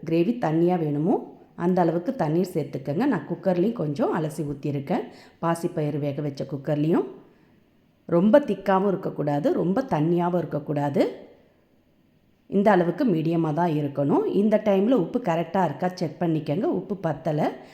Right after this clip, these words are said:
நான் ஒரு கால் டீஸ்பூன் கரம் மசாலா பொடியும் எக்ஸ்ட்ரா ஒரு அரை டீஸ்பூன் உப்பும் சேர்த்துருக்கேன்.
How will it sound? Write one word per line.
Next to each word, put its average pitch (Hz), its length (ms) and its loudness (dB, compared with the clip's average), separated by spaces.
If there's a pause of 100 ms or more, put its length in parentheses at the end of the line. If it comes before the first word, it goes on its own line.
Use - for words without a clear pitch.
(160)
நான் 175 180 0
ஒரு 170 140 -4
கால் 196 240 4
டீஸ்பூன் 208 420 0 (500)
கரம் 180 240 2
மசாலா 160 420 -2
பொடியும் 190 340 0 (520)
எக்ஸ்ட்ரா 190 280 2
ஒரு 175 140 0
அரை 156 200 -2
டீஸ்பூன் 226 420 0
உப்பும் 185 320 0
சேர்த்துருக்கேன். 147 600 -2